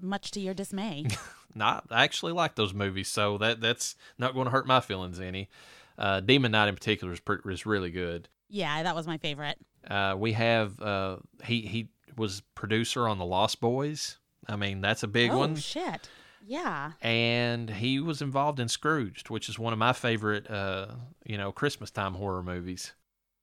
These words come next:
Speaker 1: Oh, yes. I think we both agree that was a really good one that we lo-, both love.
Speaker 2: So it's, it's sad that he passed away, but, I mean, he lived a long life, at least at ninety-one, and,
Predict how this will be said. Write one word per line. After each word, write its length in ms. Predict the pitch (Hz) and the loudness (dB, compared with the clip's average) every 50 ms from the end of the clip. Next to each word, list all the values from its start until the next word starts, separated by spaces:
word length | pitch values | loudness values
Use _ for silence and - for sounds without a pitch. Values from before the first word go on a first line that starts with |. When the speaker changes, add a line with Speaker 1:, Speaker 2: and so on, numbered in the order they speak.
| - - | -10 -8
Speaker 1:
Oh, 300 | 165 170 170 170 170 175 | -4 -2 -2 0 0 -2
yes. 360 | 180 165 160 147 147 151 - | -2 -2 -4 -4 -4 -4 -4
I 120 | 208 202 | -4 -4
think 180 | 165 220 202 - | -2 -4 -4 -2
we 80 | 220 | -2
both 260 | 208 151 208 185 180 - | 0 2 0 0 0 -2
agree 300 | 202 147 190 180 160 156 | -6 -6 -6 -6 -6 -4
that 180 | 147 165 151 | -4 -4 -4
was 140 | 160 170 160 | -2 -4 -4
a 80 | 180 170 | -4 -6
really 400 | 156 156 165 185 180 175 175 170 | -6 -6 -4 -2 0 0 -2 -2
good 160 | 143 170 151 | -2 -4 -4
one 160 | 156 160 160 | -4 -4 -4
that 140 | 156 147 - | -6 -8 -8
we 100 | 156 156 | -8 -8
lo-, 160 | 151 160 156 _ _ 160 - | -8 -8 -10 _ _ -4 2
both 300 | 220 220 202 - - 151 | 2 2 2 2 -2 -10
love. 280 | 147 131 127 139 147 156 _ _ _ _ _ _ _ _ _ _ _ | -12 -10 -12 -12 -14 -16 _ _ _ _ _ _ _ _ _ _ _
Speaker 2:
So 540 | - - - 117 120 117 117 113 110 107 104 | -6 0 4 4 6 6 6 4 4 2 -2
it's, 400 | 104 107 113 110 - - - - | -2 -2 -2 -2 -4 -6 -6 -4
it's 200 | 113 113 - - | -6 -6 -4 -4
sad 380 | - - - 117 117 120 120 117 | -4 -2 0 2 4 4 4 2
that 80 | 117 | 0
he 60 | 117 | 0
passed 320 | 113 123 120 123 113 - - | 2 4 4 4 4 2 -2
away, 280 | 110 110 110 113 120 | 0 0 2 2 2
but, 200 | 123 107 107 98 | 0 0 0 0
I 100 | 98 98 | 0 -2
mean, 220 | 98 101 107 104 104 | -2 -2 -4 -4 -2
he 120 | 104 107 | -2 0
lived 200 | 107 107 104 98 | 0 0 0 0
a 140 | 104 101 98 | -2 -2 -4
long 340 | 87 95 107 107 110 113 107 | -4 -2 0 2 2 2 2
life, 280 | 107 110 110 113 - - | 2 2 2 2 0 -4
at 100 | 98 98 | -8 -4
least 340 | 113 110 107 117 117 - - | -2 0 0 0 -2 -2 -6
at 100 | 98 90 | -6 -4
ninety-one, 680 | 104 107 107 104 104 92 101 101 104 107 113 110 107 | -2 -2 -2 -2 -4 -4 -4 -4 -2 -2 -2 -2 -4
and, 240 | 95 92 90 92 | -6 -6 -8 -10